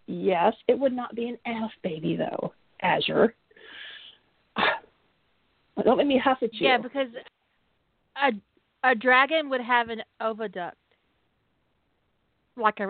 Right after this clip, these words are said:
Speaker 2: a, like any other reptile. So it would lay eggs.
Speaker 1: Right. But
Speaker 2: What
Speaker 1: they
Speaker 2: would
Speaker 1: don't
Speaker 2: that, what would hatch
Speaker 1: actually,
Speaker 2: in
Speaker 1: it,
Speaker 2: the egg?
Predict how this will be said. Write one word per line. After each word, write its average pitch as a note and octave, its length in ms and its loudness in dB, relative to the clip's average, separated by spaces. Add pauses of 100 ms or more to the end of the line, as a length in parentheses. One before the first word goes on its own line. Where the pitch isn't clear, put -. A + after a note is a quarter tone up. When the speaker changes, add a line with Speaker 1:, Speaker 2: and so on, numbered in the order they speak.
Speaker 2:
a, G#3 240 -4
like F#3+ 180 -2
any G3+ 180 -4
other F#3 180 -2
reptile. D#3 520 -6 (1300)
So A3 60 0
it A#3 160 4
would A3+ 140 4
lay G#3+ 180 6
eggs. G3+ 300 2
Speaker 1:
Right. E3+ 200 -8 (4000)
But B3+ 120 6
Speaker 2:
What C#4+ 100 6
Speaker 1:
they D4+ 40 -6
Speaker 2:
would C#4+ 80 -4
Speaker 1:
don't D#4 80 -4
Speaker 2:
that, B3+ 160 -2
what C#4 220 2
would C4 100 -4
hatch B3 260 0
Speaker 1:
actually, A#3 160 -8
Speaker 2:
in G#3+ 60 -2
Speaker 1:
it, A3 80 -6
Speaker 2:
the G#3 40 -6
egg? F#3+ 240 -4